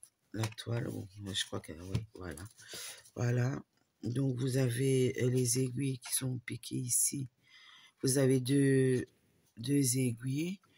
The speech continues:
Vous avez l'image, la légende, qui est quand même assez grande à voir. L'impression est bonne.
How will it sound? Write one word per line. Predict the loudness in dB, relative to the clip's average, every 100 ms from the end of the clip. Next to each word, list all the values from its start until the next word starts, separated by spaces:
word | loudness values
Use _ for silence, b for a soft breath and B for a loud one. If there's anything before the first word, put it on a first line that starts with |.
| b b b -2
Vous | 0 4
avez | 2 4 4 4 4 0 -10 _ _ _
l'image, | -2 2 4 4 2 0 -2 -4 -8 -2
la | 0
légende, | 4 4 4 2 2 2 0 -6 -20 _ _ _ -18
qui | -4 -2
est |
quand | -2 -2
même | 0 2 2 -2 -6 _ _ _ b b b b b b _
assez | 2 4 4 4
grande | 4 2 2
à | -2
voir. | 0 0 0 -2 -4 -8 _ _ _ B B B B B
L'impression | 0 0 2 2 2 2 2 0 -4 _ _ _ _ _ _ _ _ _ 0
est | 0
bonne. | 2 2 2 -2